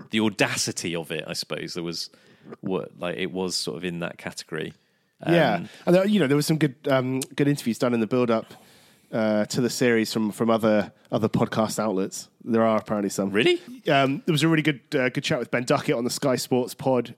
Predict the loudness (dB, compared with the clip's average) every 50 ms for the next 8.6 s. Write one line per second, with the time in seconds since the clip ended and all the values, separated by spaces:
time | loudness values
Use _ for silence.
0 | _ -4 -2 0 2 2 2 2 0 0 -2 -4 -4 -6 -6 -4 -4 -4 -4 -2
1 | -2 -2 -2 -2 -2 -2 -2 -2 -4 -4 -4 -4 -4 -4 -4 -4 -4 -2 0 0
2 | 0 -2 -4 -4 -4 -4 -4 -2 0 0 0 0 0 -2 -2 -2 0 0 -2 -4
3 | -8 _ _ _ _ _ _ _ _ _ _ _ -8 -4 -4 -2 -2 -2 -4 -6
4 | -6 -4 -2 0 0 0 -2 -6 -12 _ _ -2 -2 0 0 0 -2 -2 -4 -4
5 | -6 -6 -8 -8 -6 -4 -4 -4 -2 -2 -2 -2 -2 -2 -4 -4 -4 -4 -2 -2
6 | -2 -2 -4 -4 -6 -6 -4 -2 -2 -2 0 0 -2 -2 -4 -6 -10 -6 -2 0
7 | 0 0 0 0 -2 -2 -4 -4 -6 -12 -20 -20 _ _ -4 -2 -2 0 0 0
8 | -2 -2 0 0 0 2 2 0 0 -2 -4 -6